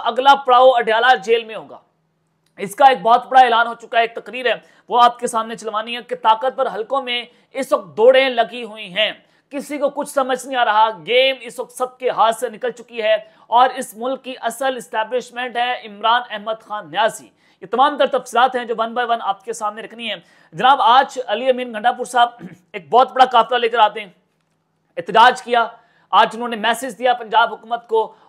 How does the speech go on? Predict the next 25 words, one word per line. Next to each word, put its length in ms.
और, 200
अ, 200
जिस 200
तरह 240
से 200
पंजाब 520
के 60
वज़रा 300
की 140
प्रेस 240
कॉन्फ्रेंसेस 520
आपने 260
देखी, 480
one 160
by 200
one 120
प्रेस 280
कॉन्फ्रेंस 400
हो 80
रही 100
थी, 180
तो 220
इनकी 400
बौखलाहट, 580
इनका 400